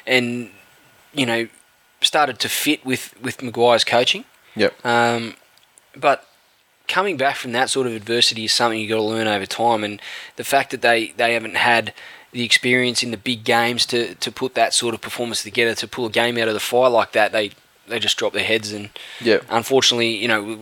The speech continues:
Speaker 1: was, it was too much to ask of them. I thought, having said that, Inglis still tried. Um, I think Sutton still had a go, and Burgess as well, same as Mick Crocker. But
Speaker 2: Yeah,
Speaker 1: Dave
Speaker 2: Maguire's
Speaker 1: Taylor
Speaker 2: actually turned, Maguire's actually turned Sutton into, into, like,
Speaker 1: Yeah.
Speaker 2: a semi-player at the moment.
Speaker 1: Yeah,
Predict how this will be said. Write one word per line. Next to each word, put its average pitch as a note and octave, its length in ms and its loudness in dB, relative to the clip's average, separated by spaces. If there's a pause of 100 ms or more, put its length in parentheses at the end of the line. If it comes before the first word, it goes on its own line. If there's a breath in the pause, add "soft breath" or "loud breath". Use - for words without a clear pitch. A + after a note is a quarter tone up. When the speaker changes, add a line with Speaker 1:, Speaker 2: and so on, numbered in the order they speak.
Speaker 1:
was, C3+ 260 -4
it B2+ 100 -2
was C3 160 0
too C3+ 140 0
much A2 220 -4
to F#2+ 80 -4
ask A#2 300 0
of C3 80 -16
them. A2 180 -8 (840 loud breath)
I C#3 60 2
thought, D#3+ 340 -2
having D#3 240 -2
said D#3+ 200 -2
that, B2+ 140 2
Inglis D#3 280 0
still D3 220 0
tried. D3+ 520 0 (100)
Um, B2 340 0
I A2 60 -2
think B2 160 -6
Sutton C3+ 300 0
still C#3 260 -2
had B2+ 160 4
a A#2 60 -4
go, B2+ 300 4
and A2+ 160 -6
Burgess C3+ 380 2
as A2+ 120 -4
well, C3 340 0
same B2+ 260 0
as A2 100 -6
Mick A2+ 180 -10
Crocker. C3 340 0
But G2+ 240 0 (560 loud breath)
Speaker 2:
Yeah, F#3 100 0
Speaker 1:
Dave F3 40 2 (180)
Speaker 2:
Maguire's G#3 220 2
Speaker 1:
Taylor D3 180 4
Speaker 2:
actually B2 140 2
turned, A#2 340 0
Maguire's C3 360 2
actually A#2+ 280 0
turned A2+ 380 0
Sutton - 260 0
into, G2+ 300 0
into, G2+ 460 0
like, G#2+ 260 0
Speaker 1:
Yeah. C3 140 4
Speaker 2:
a - 20 4
semi-player A#2 560 4
at A2 40 0
the F2 60 -4
moment. F#2 380 -6
Speaker 1:
Yeah, A#2 200 2